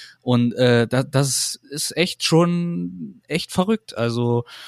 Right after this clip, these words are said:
und, äh, klar, äh, irgendwie ab und zu erlebt man natürlich so ein paar Sachen, da denkst du, ja, das, das würde sich jetzt gut in der Story machen.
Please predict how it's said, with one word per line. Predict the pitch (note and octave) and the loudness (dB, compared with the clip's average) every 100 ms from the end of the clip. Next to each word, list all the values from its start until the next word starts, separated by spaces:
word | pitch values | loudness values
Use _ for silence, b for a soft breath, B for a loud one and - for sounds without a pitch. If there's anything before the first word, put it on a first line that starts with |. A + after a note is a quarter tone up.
| B B B - | B B B -2
und, | C3 B2+ | 0 2
äh, | B2+ B2 | 2 0
klar, | - D3+ E3+ A2 | 2 4 4 4
äh, | A#2+ A#2 - _ _ _ _ _ _ | 4 2 -2 _ _ _ _ _ _
irgendwie | B2 C3+ C3 C3 C3+ C3+ B2+ | 2 2 6 6 8 8 6
ab | - B2 | 2 -2
und | C3+ | -2
zu | - D3 D3 | -2 2 4
erlebt | C#3+ C#3+ | 6 4
man | D3 D3 | 2 2
natürlich | C#3 D3 C#3+ | 2 0 0
so | D3 | 0
ein | |
paar | C#3 C#3 | 0 0
Sachen, | C3+ C#3 D3+ | 2 2 2
da | D3 B2+ | 2 4
denkst | C#3 D3 | 4 2
du, | C#3 C3+ | 4 6
ja, | C3+ B2+ | 6 4
das, | A#2 B2+ A#2 - | 2 -4 -4 -4
das | A#2+ - | -6 -2
würde | B2+ C3+ | 0 2
sich | B2 | 2
jetzt | C3 - | 0 -2
gut | C3 | -2
in | C3 | 0
der | B2 | 0
Story | A#2 A#2+ C3+ D3 | 0 2 2 2
machen. | D3+ - D#3+ | 0 -2 -2